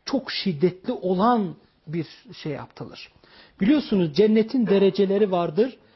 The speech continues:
Cehennemin de derekeleri vardır. Cennetin dereceleri, cehennemin derekeleri vardır. Nasıl cennet yedi sema, yedi kat ise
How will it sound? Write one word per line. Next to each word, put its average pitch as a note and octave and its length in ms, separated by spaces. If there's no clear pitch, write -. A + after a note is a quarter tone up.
Cehennemin G#3 680
de D#4 280
derekeleri E3 840
vardır. - 360
Cennetin F#3 680
dereceleri, F#3+ 720
cehennemin F#3 720
derekeleri D3+ 800
vardır. D#3 340
Nasıl A#3 320
cennet F3+ 500
yedi F#3 260
sema, F3+ 320
yedi E3 360
kat F3+ 260
ise C4 360